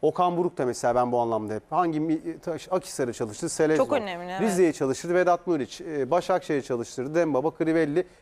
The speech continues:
Speaker 1: Ki Okan Hoca sonrası kimse suratına bakmadı bu oyuncuların. E, o anlamda hani hücum dokunuşları olan bir teknik adam, disiplinli bir teknik adam. Öyle hani işine karışamazsınız. O otorite çok önemli. Yani şimdi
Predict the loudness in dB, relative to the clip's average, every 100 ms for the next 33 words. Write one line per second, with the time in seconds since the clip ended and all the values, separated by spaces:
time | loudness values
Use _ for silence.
0 | _ 0 2 2 2 0 0 -2 -2 -6
1 | -6 -6 0 0 2 0 2 0 0 -2
2 | -4 -8 -8 -12 -20 -20 -20 -20 -8 0
3 | 2 4 2 0 0 4 4 4 2 2
4 | 2 2 2 2 2 0 -2 0 2 4
5 | 4 4 0 -4 -4 -4 0 2 0 -2
6 | -14 -10 -10 -8 -2 -2 2 2 0 0
7 | 2 2 2 0 2 2 2 0 _ _
8 | -10 0 2 4 2 2 2 2 0 -2
9 | -6 -6 -10 -20 -16 2 2 4 2 2
10 | 0 0 2 2 2 0 -4 -6 _ _
11 | _ _ -6 -2 -2 -2 -4